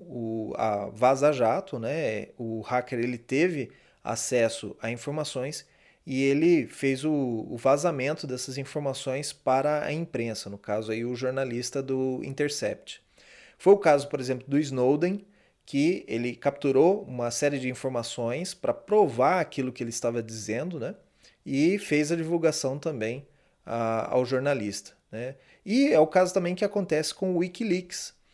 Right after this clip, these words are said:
Então, se um hacker ele obtém esses dados, é, ele verifica nesses dados que realmente aquela empresa está mentindo sobre um caso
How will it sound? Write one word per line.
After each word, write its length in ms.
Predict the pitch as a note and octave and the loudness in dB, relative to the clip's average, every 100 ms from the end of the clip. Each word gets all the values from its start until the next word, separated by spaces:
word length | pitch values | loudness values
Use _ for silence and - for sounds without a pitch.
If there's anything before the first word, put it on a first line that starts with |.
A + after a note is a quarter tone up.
| _ _ | _ _
Então, 480 | C3 A#2+ C3+ D#3+ E3 - | -14 -12 -8 -6 -8 -12
se 180 | - | -8
um 100 | F3+ | -8
hacker 420 | D3 C#3+ F3 F3 D3+ | -2 0 0 0 -2
ele 340 | C3 C3 C3+ | -2 -2 -2
obtém 580 | B2 C3 - C#3+ D#3+ C#3+ | -2 -4 -2 -2 -2 -10
esses 320 | C#3+ B2 C3 B2 | -12 -10 -8 0
dados, 580 | A2+ C#3+ D#3+ D#3 - _ _ _ _ | 2 2 0 -6 -12 _ _ _ _
é, 320 | B2+ A#2+ A#2 - | -2 2 2 0
ele 200 | B2+ C3 | 0 2
verifica 520 | D#3 D3 - F#3+ F#3 | 2 2 -2 0 0
nesses 300 | D#3+ C#3+ C3 | -2 -6 -2
dados 500 | B2+ B2 C3+ B2+ - | 4 4 4 0 -8
que 220 | - A#2 | -8 -8
realmente 580 | G#2 C#3+ C3+ D3+ D3 B2 | -2 -2 0 -2 -4 -8
aquela 240 | - C3 | -6 -4
empresa 440 | C3+ - C3 D3 C#3 | -4 -2 0 0 0
está 200 | - C3+ | -2 -2
mentindo 600 | C#3 A#2+ - C#3 C#3+ A#2 | -2 -6 -8 -6 -6 -6
sobre 280 | - A#2+ | -6 -4
um 140 | C#3 B2+ | -4 -6
caso 720 | - A2+ C#3+ C#3+ B2+ A#2+ A#2 | -2 2 4 4 2 -2 -6